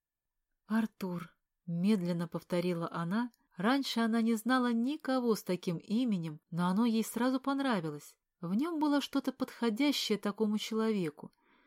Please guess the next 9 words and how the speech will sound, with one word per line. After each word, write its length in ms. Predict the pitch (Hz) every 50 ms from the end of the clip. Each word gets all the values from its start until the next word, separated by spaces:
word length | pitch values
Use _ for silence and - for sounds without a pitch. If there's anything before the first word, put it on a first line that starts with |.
| _ _ -
Гордость, 720 | 160 151 151 190 247 269 269 214 214 208 - _ - _ -
непринужденность 1080 | 165 170 165 - 165 170 165 165 156 143 147 143 160 180 214 233 220 190 175 - - 170
и 60 | 156
решительность. 960 | 151 151 - - - 170 185 220 - - 208 190 180 175 170 - - _ _ _ _ _ _ _ _ -
Задняя 500 | 160 156 165 185 185 165 160 170 175 170
стенка 420 | - - - 180 170 165 - 175
носилок 480 | 165 170 170 - - - 262 240 196 165
была 280 | 165 180 185 190 202
глухой, 580 | 196 196 208 226 214 - - - 160 151 147 -